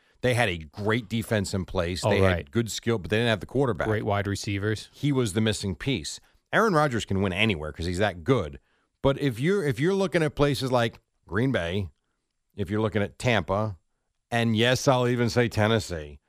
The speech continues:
Speaker 1: why would you go to Denver?
Speaker 2: I would pick Tampa.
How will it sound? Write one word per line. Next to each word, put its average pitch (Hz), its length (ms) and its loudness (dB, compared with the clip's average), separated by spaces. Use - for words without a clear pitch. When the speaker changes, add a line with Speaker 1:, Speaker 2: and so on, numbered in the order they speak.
Speaker 1:
why 127 180 0
would 190 160 0
you 175 60 -2
go 170 60 0
to 147 60 -6
Denver? 135 360 -6
Speaker 2:
I 101 80 0
would 95 140 -6
pick 104 140 -2
Tampa. - 380 -10